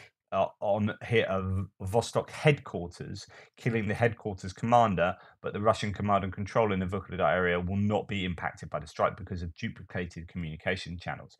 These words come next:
But that's still obviously gonna be a bit o-, of a problem. Okay, in the Vuhledar area, this is Poulet Volant's map there.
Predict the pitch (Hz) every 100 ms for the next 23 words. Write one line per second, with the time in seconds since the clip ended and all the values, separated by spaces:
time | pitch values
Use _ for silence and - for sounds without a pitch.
0 | - - - 104 - 117 95 78 - 85
1 | 78 85 90 - 78 92 - _ - 85
2 | 80 - 85 80 - 82 85 113 101 76
3 | - - - - 120 120 120 123 139 143
4 | 127 123 117 127 131 127 107 98 113 107
5 | 101 95 104 104 95 104 98 - 104 113
6 | 117 -